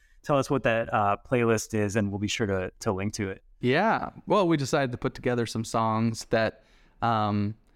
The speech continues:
Speaker 2: kinda ground us in, in some of these, these walks that we'll go on, you know, um, out in nature. And we noticed we have some of these songs on our albums, but that there are songs over and over we come to that just have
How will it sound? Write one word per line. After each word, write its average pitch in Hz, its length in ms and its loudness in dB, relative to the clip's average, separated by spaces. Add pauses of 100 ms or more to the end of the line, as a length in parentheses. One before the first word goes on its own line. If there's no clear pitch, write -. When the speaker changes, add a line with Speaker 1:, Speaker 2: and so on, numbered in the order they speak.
(160)
Speaker 2:
kinda 233 160 2
ground 117 360 2
us 123 180 0
in, 113 340 2
in 117 140 0
some 113 180 -2
of 113 120 0
these, 113 560 -2 (460)
these 117 180 0
walks 104 380 -2
that 110 120 -2
we'll 117 160 2
go 110 220 2
on, 110 340 2
you 117 140 2
know, 110 440 2
um, 110 340 0
out 110 240 0
in 110 120 2
nature. 113 440 0
And 110 120 0
we 113 200 0
noticed 117 460 0
we 117 120 2
have 110 300 0
some 120 180 0
of 117 100 0
these 117 200 0
songs 113 500 0 (340)
on 113 140 0
our 165 160 2
albums, 143 500 0
but 104 340 0 (320)
that 120 120 0
there 120 120 2
are 107 260 0 (180)
songs 107 420 0
over 110 280 0
and 110 100 0
over 107 260 0
we 107 140 2
come 110 300 -2
to 110 220 0
that 98 120 -4
just 110 220 -4
have 104 420 -4